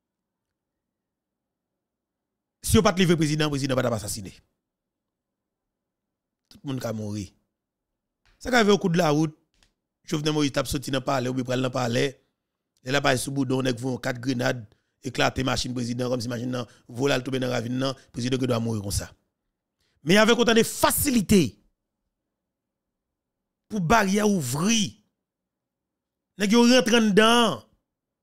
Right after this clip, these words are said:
le madame Marie, ouais, moun a prêté floup, floup, comme si sauter ou sauter, c'est balle à recevoir. Non, mon cher, il va pas, il va pas facile comme ça.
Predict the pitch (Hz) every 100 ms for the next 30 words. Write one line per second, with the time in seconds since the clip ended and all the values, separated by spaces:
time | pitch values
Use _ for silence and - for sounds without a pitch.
0 | _ _ _ _ _ _ - 220 233 226
1 | 175 226 214 226 202 185 220 220 - _
2 | _ _ _ _ _ _ _ _ _ _
3 | _ _ _ - 233 208 233 220 180 208
4 | 226 - 277 - 269 - - 220 240 -
5 | - _ _ _ _ _ _ - - 277
6 | 262 240 233 214 226 214 170 151 151 269
7 | 226 202 220 220 190 240 - - _ _
8 | _ 180 175 160 - 131 123 131 147 139
9 | - 185 214 202 160 139 127 117 110